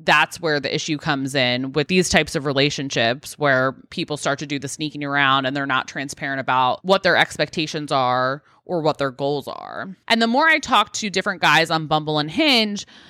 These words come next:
the more this type of relationship seems to be a bigger trend than compared to a few years ago.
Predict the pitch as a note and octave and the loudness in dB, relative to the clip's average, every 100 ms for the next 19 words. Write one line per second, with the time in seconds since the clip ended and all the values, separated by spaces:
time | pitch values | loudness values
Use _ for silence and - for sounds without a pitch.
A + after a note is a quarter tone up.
0 | - A3 G#3+ G#3 B3+ A3+ A3 G#3 G3 F#3 | -4 0 2 4 4 2 2 2 0 0
1 | F#3 E3+ D#3+ F#3 - E3+ - - F3+ F3 | 0 0 0 -2 -4 -4 -6 -8 -6 -6
2 | - G3 E3 E3 D#3 D3+ D#3+ E3+ E3 D#3 | -6 -8 -4 -2 0 0 0 -2 -2 -6
3 | - - B3 F3+ D#3 D#3+ F3 E3 E3 F#3+ | -4 2 4 4 2 -2 -4 -2 0 -4
4 | E3+ F#3 D#3 D3+ D#3+ - D#3+ C#3 E3 A#3 | -4 -2 -2 -2 -6 -6 -8 -6 0 2
5 | F3 D#3 C2 - D2 F2 | 2 -2 -4 -6 -8 -10